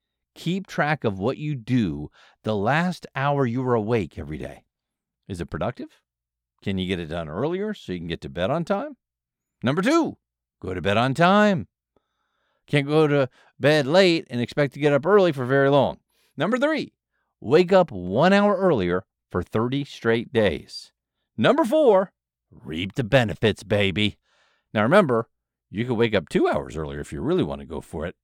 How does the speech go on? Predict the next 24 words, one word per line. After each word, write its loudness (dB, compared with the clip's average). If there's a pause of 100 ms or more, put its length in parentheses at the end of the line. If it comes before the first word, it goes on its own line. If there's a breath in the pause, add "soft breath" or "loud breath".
(140)
but -6 (800 soft breath)
it -12
all 2
depends -4
on -2
you -2 (240)
and -8
your -2
schedule -6 (480)
and -10
your -2 (260)
amount -6 (120)
of -14
commitment. -12 (320)
Now, -4
Andy -4
Traub -4
has -2
written -2
a -4
great -4
book -4
on -4
this, -12